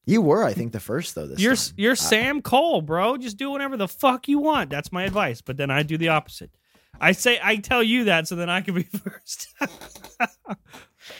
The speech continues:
Speaker 2: Uh,
Speaker 1: You
Speaker 2: uh,
Speaker 1: beat
Speaker 2: s-
Speaker 1: me, dude. You beat me by
Speaker 2: <laughs>
Speaker 1: hours. I was proud of you.
Speaker 2: So, uh, okay, I record the night before. I leave a gap, like, literally a five-second gap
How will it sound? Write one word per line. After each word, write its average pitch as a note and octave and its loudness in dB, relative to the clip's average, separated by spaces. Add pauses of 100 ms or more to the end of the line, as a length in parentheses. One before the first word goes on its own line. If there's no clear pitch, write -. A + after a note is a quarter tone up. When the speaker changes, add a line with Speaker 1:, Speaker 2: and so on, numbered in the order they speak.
(280)
Speaker 2:
Uh, F#3 2 (600)
Speaker 1:
You D#3+ 10
Speaker 2:
uh, D#3 4
Speaker 1:
beat D#3+ 4
Speaker 2:
s- A#3+ -4
Speaker 1:
me, D#3 0
dude. A#2+ 0
You D#3 -2
beat E3+ 2
me F3 0
by C#3 2
Speaker 2:
<laughs> - -
Speaker 1:
hours. D#3 2
I G2+ -8
was B2 -6
proud C3 -4
of C#3+ -4
you. E2+ -8
Speaker 2:
So, F3 0
uh, E3 -2
okay, C#3+ -2
I B2+ -2
record G#3+ 0
the A3 -6
night G3+ -2
before. A#2+ -6 (480)
I E3+ 4
leave G#3 2
a F#3+ 4
gap, C#3+ 0
like, D3+ -2
literally F#3+ 0
a D#3 0
five-second D#3 -2
gap C3 0